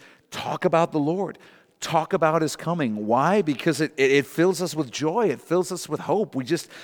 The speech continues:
love to do that. So Paul mentions these three characteristics of genuine faith, and he says,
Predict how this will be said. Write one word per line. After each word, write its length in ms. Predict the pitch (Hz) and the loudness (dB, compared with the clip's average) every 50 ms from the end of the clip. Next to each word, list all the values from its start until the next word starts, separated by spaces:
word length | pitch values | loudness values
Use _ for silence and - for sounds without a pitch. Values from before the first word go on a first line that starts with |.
| - - | -10 -4
love 460 | - 117 123 143 160 190 170 147 - | 0 2 4 4 6 4 2 0 -2
to 100 | - 175 | -6 -6
do 300 | 131 120 175 226 254 208 | -4 -2 -2 -2 0 -2
that. 280 | 143 104 - - - _ - - - - - - - - - - - - _ | -2 -4 -4 -8 -14 _ -20 -20 -20 -20 -20 -20 -20 -20 -20 -20 -20 -18 _
So 180 | - - 180 160 | -2 0 0 0
Paul 300 | - - 208 226 240 240 | 0 2 2 4 4 4
mentions 460 | 214 226 226 214 - 220 208 151 - | 4 2 2 0 0 -2 -4 -4 -4
these 200 | 202 190 175 - | -4 -4 -4 -4
three 300 | - - 190 208 208 190 | -6 -4 -2 -2 -2 -2
characteristics 800 | - 175 175 175 175 160 - 165 160 165 156 - 175 135 - - | 0 2 2 2 2 2 0 -2 -2 -2 -2 -4 -6 -6 -6 -6
of 80 | 135 107 | -8 -6
genuine 440 | - 135 151 156 160 160 151 139 120 | -2 0 0 2 2 0 -2 -4 -4
faith, 320 | - - 151 151 143 - | -4 -4 -2 -2 -2 -2
and 100 | 135 127 | -2 -4
he 60 | 123 | -4
says, 440 | 113 - - 127 123 117 104 - - | -4 -2 -2 0 0 -2 -2 -6 -12